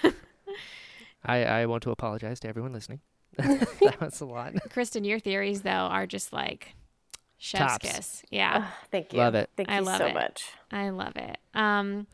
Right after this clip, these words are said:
Speaker 2: Whew.
Speaker 1: well, thank you so much for joining us, Kristen.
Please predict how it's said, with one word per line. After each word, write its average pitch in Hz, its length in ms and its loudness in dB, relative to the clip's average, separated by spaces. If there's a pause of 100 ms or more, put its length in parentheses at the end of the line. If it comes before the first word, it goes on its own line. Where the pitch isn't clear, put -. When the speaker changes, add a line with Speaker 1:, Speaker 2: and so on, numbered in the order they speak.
Speaker 2:
Whew. 339 280 0
Speaker 1:
well, 294 340 4
thank 370 240 -4
you 480 80 -6
so 403 160 -6
much 311 220 -6
for 254 140 -4
joining 196 400 -2
us, 190 180 -4
Kristen. 196 800 -2